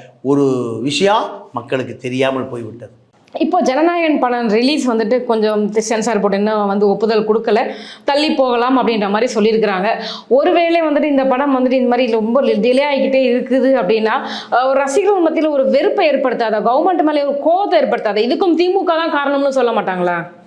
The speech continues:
Speaker 1: தி மு க காரணம், அண்ணா தி மு க காரணம், காங்கிரஸ் காரணம், கம்யூனிஸ்ட் காரணம், எல்லா காரணம்னு சொல்லுவான். ஆ,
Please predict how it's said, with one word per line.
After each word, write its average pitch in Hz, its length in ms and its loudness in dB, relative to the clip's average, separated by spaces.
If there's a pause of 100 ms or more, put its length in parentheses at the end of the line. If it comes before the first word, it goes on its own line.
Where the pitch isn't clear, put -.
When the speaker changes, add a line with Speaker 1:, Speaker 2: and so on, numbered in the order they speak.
(140)
Speaker 1:
தி 147 180 -6
மு 151 100 -4
க 151 200 -2
காரணம், 143 420 -2
அண்ணா 151 200 -2
தி 147 140 -6
மு 143 100 -4
க 143 60 -2 (100)
காரணம், 139 360 -4
காங்கிரஸ் 147 360 -2 (100)
காரணம், 139 320 -6
கம்யூனிஸ்ட் 143 460 -6
காரணம், 135 340 -6 (340)
எல்லா 185 420 2 (140)
காரணம்னு 160 460 -2
சொல்லுவான். 135 320 -2 (540)
ஆ, 131 140 0